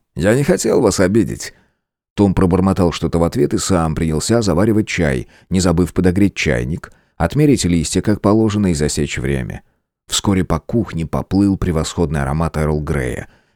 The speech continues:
Не совсем то, что обычно пьют за завтраком, но кому какая разница?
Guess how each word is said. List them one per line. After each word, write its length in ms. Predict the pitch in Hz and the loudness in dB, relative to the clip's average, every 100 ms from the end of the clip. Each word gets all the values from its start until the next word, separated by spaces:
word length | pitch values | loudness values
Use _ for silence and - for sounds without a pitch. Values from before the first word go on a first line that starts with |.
| - | -2
Не 100 | 147 | 0
совсем 400 | 175 - 190 170 | 0 0 -2 2
то, 220 | 226 185 | 2 2
что 180 | - 82 | 2 2
обычно 340 | 90 - 101 | 2 2 0
пьют 280 | 90 104 92 | 2 2 4
за 180 | 98 104 | 2 2
завтраком, 640 | 147 156 - 92 98 95 | 2 2 0 0 2 2
но 240 | 92 87 | 2 0
кому 380 | 85 80 69 69 | 0 -2 -2 -4
какая 360 | - 78 101 120 | -6 -2 0 0
разница? 600 | 165 - - - - | -2 -4 -8 -10 -14